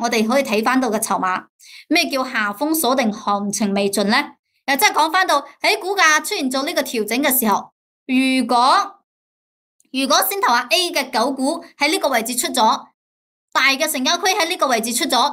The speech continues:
啊，莊家喺呢個位置出咗，呢一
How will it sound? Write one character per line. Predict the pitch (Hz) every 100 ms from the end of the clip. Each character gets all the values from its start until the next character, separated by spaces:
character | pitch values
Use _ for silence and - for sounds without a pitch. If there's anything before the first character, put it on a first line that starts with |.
| - _ _ -
啊， | 254
莊 | 254 392 392 381
家 | 381
喺 | 381 330
呢 | 359
個 | 320
位 | 247
置 | 220 254
出 | 294
咗， | 294 247 277
呢 | - -
一 | 349